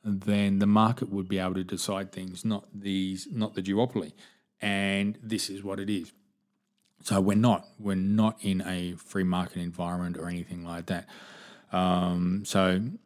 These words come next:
you know, we, we need to wake up. We need to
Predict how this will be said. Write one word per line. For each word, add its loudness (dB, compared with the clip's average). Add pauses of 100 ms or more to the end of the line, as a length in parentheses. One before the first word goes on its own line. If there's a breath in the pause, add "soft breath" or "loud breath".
(140)
you 2
know, 4
we, 2
we 4
need 4
to -4
wake 0
up. -4
We -4
need -2
to -2